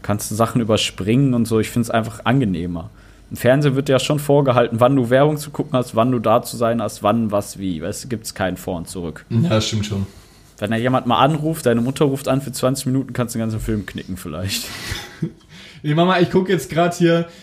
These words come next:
Speaker 2: ich kann nicht. Ich guck jetzt grad mein Vater, deine Mutter und ich. Ich kann jetzt nicht.
Speaker 1: Guck grad Harry, Harry,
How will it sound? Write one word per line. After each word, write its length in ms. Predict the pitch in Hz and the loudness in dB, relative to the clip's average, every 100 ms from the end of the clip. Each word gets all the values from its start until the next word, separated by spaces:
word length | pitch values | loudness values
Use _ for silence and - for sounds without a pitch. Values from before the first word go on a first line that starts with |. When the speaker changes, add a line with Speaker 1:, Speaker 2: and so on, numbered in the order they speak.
| - | -10
Speaker 2:
ich 180 | 165 - | -6 -6
kann 280 | - 170 170 | 0 2 2
nicht. 160 | 143 - | 0 0
Ich 60 | |
guck 180 | 180 180 | 0 2
jetzt 180 | 180 - | 0 0
grad 180 | 165 147 | -2 0
mein 220 | 156 160 | 0 -2
Vater, 420 | - 165 175 185 156 | -2 -2 0 -2 -2
deine 220 | 156 147 | -2 0
Mutter 340 | 160 180 151 | -2 -2 -4
und 160 | 143 127 | -4 -6
ich. 340 | 135 - - _ _ - | -6 -8 -12 _ _ -8
Ich 100 | 135 | -4
kann 240 | 151 151 | 0 2
jetzt 220 | 135 - 131 | 2 -2 -4
nicht. 300 | 110 - - _ _ _ _ _ _ - | -6 -8 -16 _ _ _ _ _ _ -14
Speaker 1:
Guck 140 | 160 | -6
grad 180 | 185 175 | -4 0
Harry, 460 | 196 196 175 170 165 | 2 2 0 -2 -2
Harry, 360 | 175 165 156 | -2 -2 -6